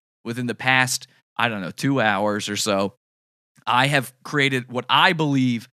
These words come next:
will be a foolproof device, though. I, I've devised a method to turn myself gay and trans all in one go.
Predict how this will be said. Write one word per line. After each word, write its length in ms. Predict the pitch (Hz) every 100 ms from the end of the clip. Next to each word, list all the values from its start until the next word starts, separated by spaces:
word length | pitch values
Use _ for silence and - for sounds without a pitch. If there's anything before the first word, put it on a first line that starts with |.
| _ _ -
will 160 | 127
be 220 | 127 139
a 100 | 123
foolproof 680 | 117 - 147 139 - 131 120
device, 540 | 117 104 117 117 110 -
though. 440 | 107 101 95 80 _ _ -
I, 140 | 113
I've 200 | 117 120
devised 520 | 123 113 139 156 135
a 80 | 131
method 560 | 110 123 139 127 104 87 _ -
to 80 | 123
turn 440 | - 170 165 165
myself 720 | 151 127 - 127 117 110 - _ _ _ _ -
gay 460 | 147 151 151 151
and 320 | 135 135 135
trans 680 | 127 - 143 135 120 101 101 -
all 280 | 147 175 165
in 100 | 143
one 220 | 143 139
go. 400 | 131 147 131